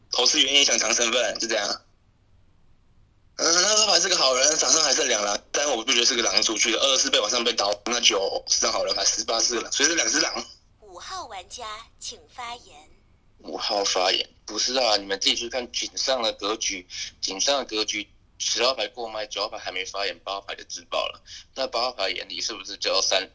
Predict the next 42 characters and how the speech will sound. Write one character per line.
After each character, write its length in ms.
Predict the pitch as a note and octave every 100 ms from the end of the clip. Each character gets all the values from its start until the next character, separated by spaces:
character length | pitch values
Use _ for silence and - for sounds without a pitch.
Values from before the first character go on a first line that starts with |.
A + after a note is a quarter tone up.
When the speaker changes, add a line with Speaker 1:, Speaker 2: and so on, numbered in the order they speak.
| - -
Speaker 3:
三 240 | - A2+ A2+
四 180 | B2
如 140 | G2+ G#2+
果 120 | F#2+
开 160 | - G2+
张 180 | G#2 G#2
他 80 | G2+
朗 160 | -
中 180 | - -
班， 120 | - F2
他 100 | G#2
才 120 | F#2+
能 60 | F#2
认 120 | F#2+
到 100 | F#2+
九 160 | - -
号 120 | -
上 180 | F#2+ F2
预 80 | F2+
言 160 | -
家？ 140 | - - - - - -
所 160 | -
以 40 | G#2+
四 220 | - B2+
发 160 | A2 G#2
三 220 | A2 A2
查 180 | - E2
杀 160 | F2+
跟 160 | F#2 G2+
三， 280 | - G2+ G#2
呃， 120 | - A2+
四 200 | - A#2+
发 160 | A2
三 180 | A2 G#2+
金 160 | A2 A2
水 100 | F2
跟 140 | G2
三 180 | - G2+
发 120 | G2+
二 160 | G#2 G2
金 200 | F#2 F#2+
水 220 | F2+